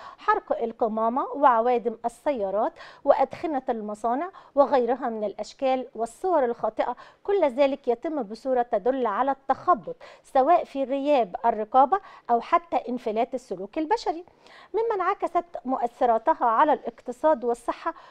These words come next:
ولا سيما الحالة النفسية العامة. بالتالي الرؤية الواعية الآن في الجمهورية الجديدة اللي هي مصر الجديدة كانت البيئة في مقدمة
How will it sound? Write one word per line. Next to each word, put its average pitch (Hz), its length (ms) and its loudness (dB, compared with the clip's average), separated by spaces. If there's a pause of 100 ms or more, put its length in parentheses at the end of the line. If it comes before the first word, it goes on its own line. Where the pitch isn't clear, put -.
(140)
ولا 381 280 0
سيما 311 480 0 (140)
الحالة 277 600 2
النفسية 240 600 0 (100)
العامة. 170 380 0 (340)
بالتالي 311 640 -2 (260)
الرؤية 254 500 4 (140)
الواعية 214 760 -2
الآن 226 380 0 (300)
في 320 120 -2
الجمهورية 233 720 -2
الجديدة 208 540 -2
اللي 208 280 -4
هي 233 60 2
مصر 226 280 -4
الجديدة 208 540 -2 (320)
كانت 392 320 0 (140)
البيئة 277 560 -2
في 302 180 -4
مقدمة 254 560 -2